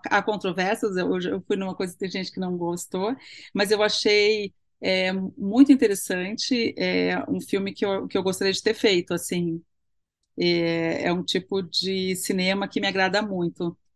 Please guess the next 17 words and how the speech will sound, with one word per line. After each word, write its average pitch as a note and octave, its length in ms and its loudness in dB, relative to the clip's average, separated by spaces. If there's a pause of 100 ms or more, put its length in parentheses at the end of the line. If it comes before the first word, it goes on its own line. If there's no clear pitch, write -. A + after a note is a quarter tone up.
(540)
né? F3 440 -2 (340)
Ah, F3+ 240 2
Contra A#3 260 4
a A3+ 40 2
Parede, G#3 460 6
do G3 100 -6
Fatih F3+ 300 -2
Akin F3+ 360 0
também, E3+ 480 -4
com - 80 -8
aquela E3+ 220 -2
potência E3+ 880 -4
e E3 100 -2
toda E3+ 240 -6
aquela E3+ 400 -4
vida F3 220 -2
noturna, F#3 760 -4